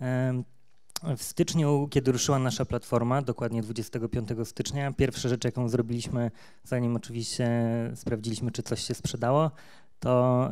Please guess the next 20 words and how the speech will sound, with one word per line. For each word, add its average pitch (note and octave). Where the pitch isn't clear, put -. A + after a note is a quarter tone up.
odezwaliśmy B2
się A#2
do A#2+
Krzyśka C3
i A#2
powiedzieliśmy: A#2+
„Krzysiek, C3+
ruszyliśmy, C3
e, A#2+
showroom A#2+
działa, B2+
chcielibyśmy A#2
się A#2+
z A2
tobą A#2
spotkać”. -
Spotkaliśmy E3+
się E3
bardzo C3
szybko, C3+